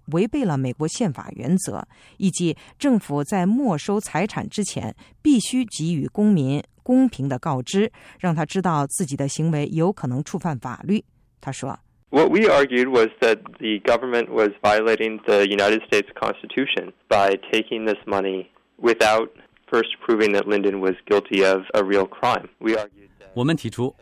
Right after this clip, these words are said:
Speaker 3: 政府在没有首先证明麦克莱伦无真实犯罪的情况下，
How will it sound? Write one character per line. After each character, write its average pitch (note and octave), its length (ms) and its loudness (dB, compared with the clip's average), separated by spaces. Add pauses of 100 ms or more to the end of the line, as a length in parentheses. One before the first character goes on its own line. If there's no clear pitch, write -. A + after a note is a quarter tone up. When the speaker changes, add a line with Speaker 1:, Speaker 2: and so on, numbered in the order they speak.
(160)
Speaker 3:
政 B3+ 180 4
府 G#2+ 240 -6
在 C3 280 0
没 C#3 160 2
有 A#3+ 100 2
首 A#2 160 -2
先 C#3+ 180 -2
证 C3+ 200 -2
明 G#2+ 180 -4
麦 D#3+ 180 0
克 B2 160 -8
莱 G#2+ 200 -2
伦 A2 240 -6
无 C3+ 200 -6
真 G#3 300 0
实 B2+ 220 -8
犯 D3+ 260 0
罪 E3 100 -2
的 A#2 80 -6
情 G2 200 -8
况 F#2+ 180 -6
下， F2+ 240 -6